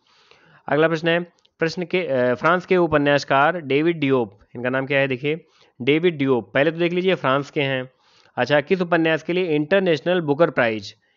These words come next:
इंटरनेशनल बुकर पुरस्कार इनको दिया गया है दो हज़ार इक्कीस वाला? इसका पुस्तक का ना, उपन्यास का नाम है एट नाइट ऑल ब्लड इज ब्लैक।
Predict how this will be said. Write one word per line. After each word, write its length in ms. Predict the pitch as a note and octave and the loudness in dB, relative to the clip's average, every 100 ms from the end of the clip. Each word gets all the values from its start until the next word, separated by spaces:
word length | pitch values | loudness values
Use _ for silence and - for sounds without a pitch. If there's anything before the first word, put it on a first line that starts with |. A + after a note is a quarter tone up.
| _ | _
इंटरनेशनल 640 | B2 B2+ F3+ F3 D3+ D#3+ F3 | -8 -2 0 0 0 -2 -4
बुकर 280 | C#3+ C3 D#3+ | -2 -2 -2
पुरस्कार 380 | C#3 C3 C#3 C#3 | -2 -2 -2 0
इनको 200 | C#3 C#3+ | -2 -2
दिया 180 | C3 | 0
गया 160 | B2+ C3+ | 0 0
है 80 | C#3+ | 0
दो 80 | C3+ | 0
हज़ार 160 | C3 | -2
इक्कीस 240 | B2+ C3+ C3 | -2 -6 -2
वाला? 260 | C3+ F#3 - _ _ _ | 0 0 -4 _ _ _
इसका 340 | - A#2+ - C#3+ | -10 -6 -2 0
पुस्तक 340 | - - F3+ | 0 -2 0
का 100 | F3 | 2
ना, 140 | E3+ | 0
उपन्यास 400 | C#3+ C#3 C3+ D#3+ | 0 0 0 -2
का 100 | D#3+ | 0
नाम 260 | D#3 D3 C#3+ | 0 2 0
है 200 | F3 - C3+ | -2 -4 -2
एट 240 | D3+ D3+ | -2 0
नाइट 340 | C3+ C#3+ F3+ | 0 0 -2
ऑल 260 | C#3+ C3+ D#3 | 0 0 0
ब्लड 280 | C#3 B2+ C3 | 0 -4 -2
इज 140 | F3+ | -4
ब्लैक। 420 | C#3 A#2+ A2 G#2 | -2 -2 -2 -6